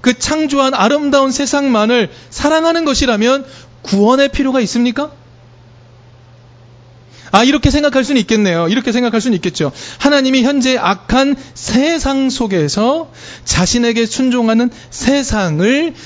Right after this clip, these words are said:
다른 차원으로 천국으로 꺼내는 구원, 그것이 있지 않습니까? 라고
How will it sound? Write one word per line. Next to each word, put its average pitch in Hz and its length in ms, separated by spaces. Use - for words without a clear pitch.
다른 277 440
차원으로 269 640
천국으로 311 640
꺼내는 254 500
구원, 185 600
그것이 180 400
있지 180 200
않습니까? 196 500
라고 185 420